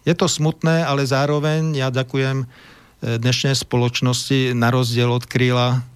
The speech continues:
si vážim to málo, čo sme dostali, trošku tej slobody, že môžeme sa tej homeopatii venovať a že môžeme relatívne trošku slobodne,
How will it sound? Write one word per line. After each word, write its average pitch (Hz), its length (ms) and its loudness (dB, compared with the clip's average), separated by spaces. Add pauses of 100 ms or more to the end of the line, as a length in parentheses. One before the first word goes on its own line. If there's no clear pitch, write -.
(360)
si - 240 0
vážim 120 400 2
to 117 160 0
málo, 120 480 0 (160)
čo - 160 -4
sme 120 240 0
dostali, 110 480 0
trošku 113 400 -2
tej 117 160 0
slobody, 113 640 0
že 113 120 0 (500)
môžeme 113 320 2
sa 117 160 0
tej 113 200 0
homeopatii 110 640 0
venovať 107 600 0 (500)
a 113 140 2
že 120 100 2
môžeme 117 560 2
relatívne 113 840 0 (480)
trošku 113 400 0
slobodne, 110 800 2